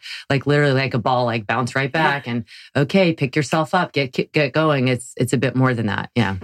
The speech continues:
Speaker 2: Yeah. I mean, so when I'm working with kids, I use some pretty easy imagery.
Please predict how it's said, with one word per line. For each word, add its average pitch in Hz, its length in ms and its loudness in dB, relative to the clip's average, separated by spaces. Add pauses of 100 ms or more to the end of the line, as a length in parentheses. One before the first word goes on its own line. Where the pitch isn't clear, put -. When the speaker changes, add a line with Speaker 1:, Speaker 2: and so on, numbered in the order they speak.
(140)
Speaker 2:
Yeah. 262 320 6
I 214 60 2
mean, 240 220 8
so 240 280 4
when 226 160 2
I'm 220 140 4
working 240 260 4
with 190 180 0
kids, 190 300 2
I 165 60 0
use 170 540 2 (120)
some 214 220 2
pretty 240 200 4
easy 185 380 -2
imagery. 170 600 2